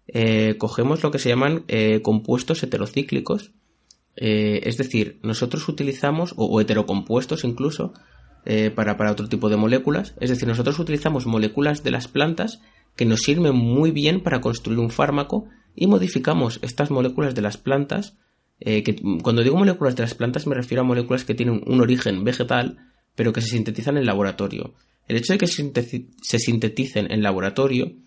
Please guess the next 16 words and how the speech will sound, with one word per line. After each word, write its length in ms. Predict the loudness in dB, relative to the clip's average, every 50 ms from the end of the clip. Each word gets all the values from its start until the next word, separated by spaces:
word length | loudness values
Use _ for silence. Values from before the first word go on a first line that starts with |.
| _ _ _ _ _ _ _
quieren 520 | -4 0 4 4 4 4 4 4 2 2 2
deci-, 500 | 0 -2 -4 -2 -2 -2 -2 -4 -4 -2
quiere 180 | 0 0 2
decir 480 | 2 0 0 0 -2 -2 -2 -4 -8 -14 _ _ _ _ _ _ _ -4
que 100 | -4 -4
tienen 540 | -2 2 4 6 6 6 6 4 2 0 -2 -4
una 600 | -4 -2 0 2 2 4 4 4 4 2 0 0
producción 520 | 0 0 0 0 -2 0 2 2 2 2
artificial, 580 | 2 0 -2 -4 -6 -8 -8 -6 -4 -2 -2 -2
si 120 | -2 -2
lo 80 | -2 0
queremos 300 | 0 0 2 2 0 0
llamar 240 | 0 0 0 0 0
de 60 | 0
esta 180 | -2 -2 -2 0
manera, 480 | 0 2 2 2 0 0 -2 -6 -10